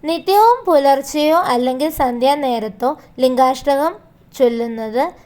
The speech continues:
പരമശിവന്റെ പ്രത്യേക അനുഗ്രഹത്തിന് പാത്രീഭൂതരാകാൻ സഹായിക്കുന്നതാണ്.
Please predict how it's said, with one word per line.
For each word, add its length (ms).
പരമശിവന്റെ 960
പ്രത്യേക 480
അനുഗ്രഹത്തിന് 1000
പാത്രീഭൂതരാകാൻ 1120
സഹായിക്കുന്നതാണ്. 960